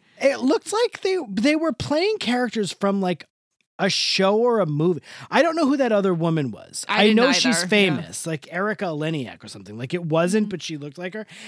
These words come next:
Speaker 1: And then I was like, "Are they playing their, like, Kill Bill characters? Like, what is going on with these two?" 'Cause they were like, "Oh, it's, it's," who
Speaker 2: Marco
Speaker 1: did they
Speaker 2: thought he
Speaker 1: think?
Speaker 2: saw, Marco thought he saw Ashton Kutcher. <laughs>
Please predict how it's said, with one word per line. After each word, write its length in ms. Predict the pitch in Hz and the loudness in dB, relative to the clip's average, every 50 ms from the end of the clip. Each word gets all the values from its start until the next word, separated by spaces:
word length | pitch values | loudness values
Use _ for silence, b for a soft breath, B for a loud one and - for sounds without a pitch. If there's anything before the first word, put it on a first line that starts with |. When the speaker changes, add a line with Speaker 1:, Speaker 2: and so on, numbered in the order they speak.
| 202 175 - | -16 -10 -6
Speaker 1:
And 160 | 202 226 247 | -4 -2 0
then 80 | 262 262 | 0 0
I 60 | 254 | 0
was 160 | 254 240 202 | 0 -2 -2
like, 160 | 254 233 - - - | -2 -4 -4 -4 -4
"Are 100 | 220 226 | -4 -4
they 320 | 196 180 247 277 359 415 415 _ | -2 0 0 2 2 0 -2 _
playing 380 | - - 381 415 427 427 427 | -6 -6 -4 -2 -2 -2 -2
their, 200 | 392 311 240 214 175 - | -4 -4 -6 -6 -8 -6
like, 240 | 220 190 - _ - | -6 -6 -6 _ -12
Kill 340 | - - 214 214 220 220 190 | -6 -4 -2 -2 0 -2 -4
Bill 420 | 143 107 131 139 170 208 262 294 | -4 -4 -4 -2 -2 -2 -2 -4
characters? 840 | - - 277 294 320 339 339 277 - - 320 320 320 311 254 - - | -6 -8 -10 -10 -8 -8 -10 -10 -10 -10 -10 -8 -8 -8 -10 -10 -10
Like, 220 | 220 240 - - - | -8 -8 -8 -8 -8
what 320 | 196 175 175 - - 466 | -8 -6 -4 -4 -2 -2
is 160 | 480 453 - - | -2 -2 -4 -6
going 300 | 320 285 285 240 170 135 | -8 -6 -6 -6 -6 -8
on 360 | 135 147 135 110 95 95 104 | -8 -10 -10 -12 -14 -16 -18
with 140 | 110 - - | -18 -16 -16
these 200 | 113 107 - - | -16 -14 -14 -14
two?" 160 | - - - - - _ B B B B B B B B B B | -14 -16 -16 -20 -20 _ B B B B B B B B B B
'Cause 220 | - 220 208 160 | 2 4 4 4
they 160 | 208 240 254 | 4 4 4
were 100 | 277 294 | 2 2
like, 260 | 294 269 247 220 - - 226 | 2 2 2 0 0 2 2
"Oh, 160 | 240 226 208 | 4 4 4
it's, 300 | 190 180 - - - - - | 4 2 0 -4 -8 -6 -2
it's," 420 | 180 180 160 - - - - - | -2 -2 0 -2 -4 -6 -6 -4
who 60 | - 214 | -2 2
Speaker 2:
Marco 160 | 220 190 214 | 2 4 4
Speaker 1:
did 140 | 330 339 208 | 4 2 2
they 60 | 240 | 2
Speaker 2:
thought 80 | 226 262 | 2 2
he 80 | 269 - | 4 2
Speaker 1:
think? 120 | 311 285 | 2 4
Speaker 2:
saw, 300 | 247 254 240 240 226 - - | 2 2 0 -2 -4 -4 -4
Marco 320 | 214 214 214 233 294 359 | -4 -4 -4 -4 -4 -4
thought 120 | 359 339 | -4 -4
he 60 | 311 262 | -4 -4
saw 200 | - 269 - - | -4 -4 -4 -2
Ashton 340 | 185 196 190 - 202 185 | -4 -4 -4 -6 -8 -10
Kutcher. 480 | 165 - 196 165 - - - - 240 233 | -8 -8 -10 -8 -8 -10 -8 -6 -6 -6
<laughs> 40 | - | -8